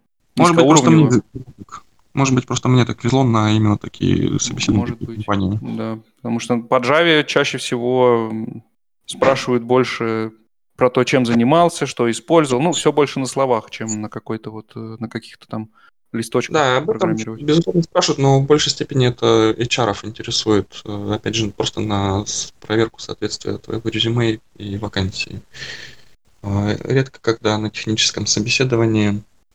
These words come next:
Speaker 1: а, прям детализированно в твой опыт уходят, а,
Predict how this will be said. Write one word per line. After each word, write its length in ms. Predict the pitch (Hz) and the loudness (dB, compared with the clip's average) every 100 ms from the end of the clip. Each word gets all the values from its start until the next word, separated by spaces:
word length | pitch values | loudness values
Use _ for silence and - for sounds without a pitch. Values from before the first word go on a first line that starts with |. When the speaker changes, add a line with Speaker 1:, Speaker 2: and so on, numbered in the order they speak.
| _ - | _ -8
Speaker 1:
а, 580 | 92 87 87 87 90 - - 50 - - _ - - _ | -6 -4 -2 -2 -2 -4 -8 -14 -16 -18 _ -20 -20 _
прям 340 | 113 95 92 - _ _ _ _ | -2 0 -2 -6 _ _ _ _
детализированно 880 | 98 123 131 131 127 135 135 117 110 | -6 -2 0 2 4 4 2 2 0
в 100 | - | -4
твой 420 | - 110 107 104 | -8 0 2 2
опыт 320 | 107 117 101 - | -2 -6 -8 -10
уходят, 560 | - 95 92 90 - - | -4 -2 -2 -6 -12 -10
а, 400 | 95 90 90 | -6 -4 -4